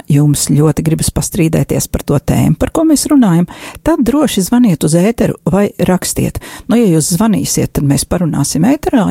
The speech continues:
ja rakstīsiet, tad droši vien, ka būs sarakste. Eh, pašlaik izdzīvojam lieldienu laiku,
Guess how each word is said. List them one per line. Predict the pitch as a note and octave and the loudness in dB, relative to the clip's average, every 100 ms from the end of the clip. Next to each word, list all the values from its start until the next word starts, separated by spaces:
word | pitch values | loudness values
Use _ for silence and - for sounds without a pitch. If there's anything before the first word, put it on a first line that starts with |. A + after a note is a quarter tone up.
| F3 | 2
ja | F3+ | 2
rakstīsiet, | F3 - - G3 F3+ F3+ D#3 | 0 -2 -2 -2 0 -2 -2
tad | E3 D3+ | -4 -4
droši | D3+ D3+ D3 D3+ | 0 0 0 0
vien, | F3 | 0
ka | D3 | 0
būs | D3 D3 | 0 -2
sarakste. | - D#3 B2 - - - | 0 -2 -2 -4 -6 -8
Eh, | - - - - - - - - - _ _ _ _ _ - - - D#3+ D3+ | -12 -18 -20 -20 -20 -20 -20 -20 -20 _ _ _ _ _ -16 -16 0 0 2
pašlaik | - A3+ - D3+ - | 0 0 0 0 0
izdzīvojam | F3+ D#3 C#3+ C#3+ D3 D3 | 0 2 2 2 2 2
lieldienu | D3+ D#3+ C4+ F4 E4 | 2 2 2 2 2
laiku, | F4 F4 - | 2 2 -4